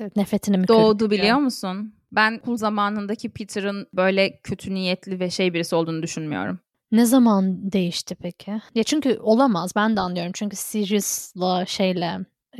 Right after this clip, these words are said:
Speaker 1: James'le beraber en büyük sırlarını paylaşıyor. Animagus oluyorlar yani. Hani orada bir, kesinlikle bir samimi bir arkadaşlık var ve o yüzden kötü olamaz, onu anlıyorum.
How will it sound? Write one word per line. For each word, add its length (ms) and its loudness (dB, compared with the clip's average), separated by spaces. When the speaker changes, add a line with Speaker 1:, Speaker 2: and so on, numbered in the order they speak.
Speaker 1:
James'le 400 0
beraber 680 -4
en 220 6
büyük 200 0
sırlarını 440 4
paylaşıyor. 480 0
Animagus 420 6
oluyorlar 460 -6
yani. 340 -6
Hani 240 -8
orada 320 -6
bir, 80 -4
kesinlikle 560 -8
bir 320 -8
samimi 560 6
bir 40 4
arkadaşlık 760 -4
var 220 0
ve 80 2
o 80 4
yüzden 320 2
kötü 240 -4
olamaz, 380 0
onu 140 0
anlıyorum. 540 -2